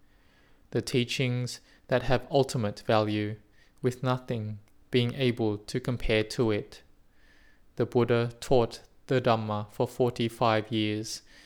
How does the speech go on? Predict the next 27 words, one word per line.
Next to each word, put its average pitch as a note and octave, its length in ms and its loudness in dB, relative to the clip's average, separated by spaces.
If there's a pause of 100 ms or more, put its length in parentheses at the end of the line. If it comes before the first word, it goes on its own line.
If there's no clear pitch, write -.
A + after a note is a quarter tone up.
(320)
and B2+ 140 -4
even A#2+ 580 2
on B2+ 140 -2
the A#2+ 100 0
last A#2+ 400 2
day A2 280 4
before A2+ 520 0
the A2 120 -4
Buddha A#2 480 0
would C3 160 0
attain A#2 600 -2
to A#2 100 -6
Parinibbana, A2+ 880 -2 (600)
the C3+ 100 0
Buddha A#2+ 440 2
still A#2 460 0
left A2 400 0
Dhamma G#2+ 420 0
for A2+ 320 4
us. - 380 -6 (760)
The B2+ 120 0
Dhamma A2+ 460 0 (200)
is C3+ 140 -4
the B2+ 100 0
most A#2 440 0
important B2+ 880 4
thing. G#2+ 340 -4